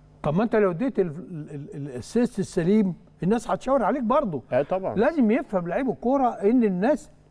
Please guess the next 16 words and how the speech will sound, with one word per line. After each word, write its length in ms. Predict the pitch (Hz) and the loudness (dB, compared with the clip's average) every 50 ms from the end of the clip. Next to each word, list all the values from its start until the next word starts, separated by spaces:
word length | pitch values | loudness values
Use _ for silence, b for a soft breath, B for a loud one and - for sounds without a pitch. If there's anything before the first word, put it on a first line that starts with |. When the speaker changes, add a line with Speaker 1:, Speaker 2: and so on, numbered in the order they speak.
| _ _ _ _ _ _ _ _ _ _ - - - - | _ _ _ _ _ _ _ _ _ _ -16 -14 -8 -2
Speaker 1:
بقى 180 | 151 190 202 165 | -2 0 0 0
عندها 200 | 180 175 240 233 | 0 0 0 0
تذوق 680 | - 190 170 160 208 226 220 220 214 - - - - - b b b b b b b b b b - | 2 0 2 4 4 4 4 2 0 -2 -4 -20 -20 -20 b b b b b b b b b b 0
واعي. 400 | 156 185 220 202 127 120 127 113 - _ _ _ _ _ _ _ - | 2 4 4 4 4 0 -6 -8 -10 _ _ _ _ _ _ _ -4
يعني، 180 | 165 135 - 139 | -2 0 0 0
Speaker 2:
آه. 80 | 165 180 | 0 0
Speaker 1:
الناس 220 | 147 185 254 262 | 0 0 0 2
بتبص 420 | 220 208 196 165 233 302 - - 214 | 2 0 -2 0 -2 -4 -2 0 2
للأسيست 680 | 214 277 285 262 226 202 - - 269 311 262 - - 196 | 2 4 2 2 0 -2 0 0 0 0 0 -2 -2 0
ب-، 40 | 180 208 214 208 180 | 2 4 4 4 4
بأهمية. 240 | 214 214 185 185 | 2 2 2 0
Speaker 2:
بتقدير 440 | 214 233 208 180 160 214 247 233 190 156 | 2 2 2 2 2 2 4 4 2 2
دلوقتي. 440 | 160 151 160 185 - 123 - - - | 0 2 2 2 2 0 -6 -16 -8
Speaker 1:
لا، 240 | 160 185 277 330 - | -2 -2 -2 -2 -4
بأهمية. 480 | 233 220 294 269 208 226 247 220 240 | -6 -4 -2 -2 0 0 0 0 0
Speaker 2:
بيتحسب. 480 | 359 320 - 311 349 240 - 269 147 | 0 0 0 0 0 2 0 0 0